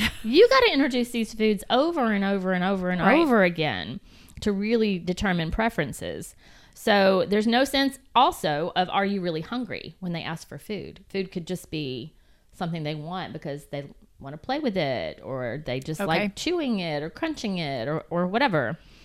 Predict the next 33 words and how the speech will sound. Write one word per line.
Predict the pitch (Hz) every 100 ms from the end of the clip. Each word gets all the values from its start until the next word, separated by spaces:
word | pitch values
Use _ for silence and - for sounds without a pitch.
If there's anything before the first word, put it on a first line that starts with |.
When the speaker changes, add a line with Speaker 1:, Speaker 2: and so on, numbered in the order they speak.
| -
Speaker 2:
So, | - 233 208 196 185 - - _ _ _ _
and, | 226 240
I |
mean, | 240 233 - 226
we | 254
know | 175 131 131
indulgent | 214 220 240 226 180
parenting | 175 151 - 143 156 - _ _ _ _ _ _ _ _
does | - 226
not | 214 131
lead | 156 143
down | 139
a | 127
good | 127 -
road. | 76 65 170 - -
Speaker 1:
No, | 196 185 -
it's, | 220 -
it | -
keeps | 214 262
them | 262
happy | 226 220 262 262
for | -
right | 214 190
now, | 185 196 339 381 -
but | 226 220 - - - -
not | 202 190 175
in |
the | 175
long | 156 151
run. | 147 - 170 - -
You're | 196 190
gonna | 175
s-, | 170